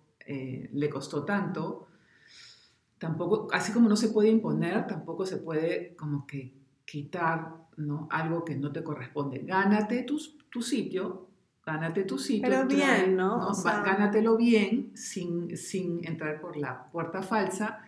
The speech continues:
Speaker 1: Entra por delante, busca, ponte bien tu autoestima, trabaja también en tu autoestima y descubre, mientras que estás trabajando, na-, ninguno de nosotros es perfecto, no es nuestro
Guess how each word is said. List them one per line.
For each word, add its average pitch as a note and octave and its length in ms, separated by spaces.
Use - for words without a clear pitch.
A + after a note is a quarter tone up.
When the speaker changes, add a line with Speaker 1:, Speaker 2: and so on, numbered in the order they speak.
Speaker 1:
Entra A3 320
por C#4 140
delante, B3 500
busca, G3 460
ponte D#3 260
bien G#3 180
tu A3+ 140
autoestima, G#3+ 640
trabaja C#3+ 460
también F#3+ 280
en G#3 100
tu G#3+ 100
autoestima G#3+ 840
y G3 140
descubre, F3 800
mientras F3+ 360
que D3 60
estás D#3+ 240
trabajando, A3 640
na-, D#3+ 360
ninguno D#3 320
de F#3+ 60
nosotros G3 340
es G3 80
perfecto, G#3 840
no D#3 420
es B3 440
nuestro D3+ 640